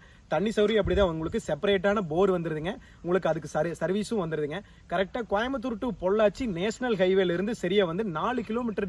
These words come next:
டிஸ்டன்ஸ்ல தான் இந்த இடம் வந்து லொகேட் ஆயிருக்குங்க. நீங்க, அதாவது, நம்ம கிணத்துக்கடவு லொகேஷன் கோயம்புத்தூருக்கு நியரபிளா வந்து தென்னந்தோப்பு வாங்கணும்னு தேடிட்டு இருந்தீங்கன்னா, ஒரு அருமையான ப்ராப்பர்ட்டி வந்து நம்ம வெற்றிவேல் ரியல் எஸ்டேட்ல இருந்து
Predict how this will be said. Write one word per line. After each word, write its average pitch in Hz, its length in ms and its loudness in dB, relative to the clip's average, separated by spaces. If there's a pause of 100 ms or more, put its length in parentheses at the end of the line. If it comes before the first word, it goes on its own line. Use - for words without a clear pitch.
(120)
டிஸ்டன்ஸ்ல 170 420 -4
தான் 190 100 0
இந்த 151 180 -4
இடம் 165 120 -2
வந்து 165 260 -4 (280)
லொகேட் 151 240 0
ஆயிருக்குங்க. 160 520 -2 (420)
நீங்க, 165 320 -2 (180)
அதாவது, 165 380 2
நம்ம 165 240 -2
கிணத்துக்கடவு 208 500 2
லொகேஷன் 175 380 -4
கோயம்புத்தூருக்கு 190 540 0
நியரபிளா 180 440 2
வந்து 170 300 -2
தென்னந்தோப்பு 170 480 -2
வாங்கணும்னு 175 320 -2
தேடிட்டு 156 260 -6
இருந்தீங்கன்னா, 156 320 -6
ஒரு 143 160 -6
அருமையான 175 460 0
ப்ராப்பர்ட்டி 156 320 -4
வந்து 151 140 -4
நம்ம 175 140 -2
வெற்றிவேல் 170 360 0
ரியல் 165 120 -4
எஸ்டேட்ல 156 240 -4
இருந்து 165 180 -4